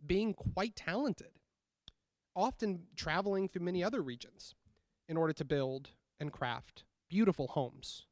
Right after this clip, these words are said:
houses, and structures. This family and their two twin sons would have been, despite being very respected, looked at with a lot of fear, because to have twins in this region would have been considered superstitious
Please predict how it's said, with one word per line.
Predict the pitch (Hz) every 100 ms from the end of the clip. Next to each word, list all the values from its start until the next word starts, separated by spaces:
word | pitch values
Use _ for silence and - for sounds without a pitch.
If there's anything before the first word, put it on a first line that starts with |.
| _
houses, | - 139 123 127 120
and | 120
structures. | - 156 - - - _ _ _ _ _ _ _ _ _ _ _ _ _ _ _ _ _ _ -
This | 247
family | - 302 254 180 170 220 185 _ _ _ _ _ -
and | 160
their | 147 139 - _ _ _
two | - 196
twin | - 180 151
sons | 135 185 131 131 - - _ _ _ _ _ _ _ _ _ _ _ _ _ _ _ - - 180
would | 254
have | 285
been, | 202 240 220 208 - _ _ _ -
despite | 165 202 214 185
being | 185 170
very | 170 147
respected, | 139 - 208 - - - _ _ -
looked | 175 285 -
at | 165 175
with | 156
a | 160
lot | 147 156
of | 139
fear, | - 196 135 - _ _ _ _ _ _ _ _ _ - -
because | 208 233 226 -
to | - 254
have | 214 202 -
twins | 277 208 156
in | 147
this | 143 -
region | 190 147 143 139
would | 156
have | 143
been | 170 170
considered | 175 160 175 165 160 156
superstitious | - - - 180 180 180 165 -